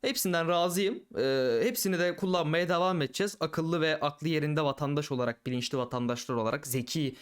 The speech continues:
yani ortalama zekaya sahip vatandaşlar olarak ne eksik ne fazla. E, hepsini kullanmaya devam edecek vatandaşlarız elhamdülillah.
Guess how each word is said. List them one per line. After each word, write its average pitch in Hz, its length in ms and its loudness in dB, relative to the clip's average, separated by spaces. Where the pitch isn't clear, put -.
yani 120 160 0
ortalama 202 480 2
zekaya 156 440 0
sahip 156 360 -2
vatandaşlar 127 560 -2
olarak 110 360 -2
ne 190 100 -2
eksik 147 340 -4
ne 143 120 -2
fazla. 123 420 -4
E, 98 260 -2
hepsini 196 500 0
kullanmaya 180 680 0
devam 170 460 0
edecek 160 560 -2
vatandaşlarız 151 720 -2
elhamdülillah. 131 760 0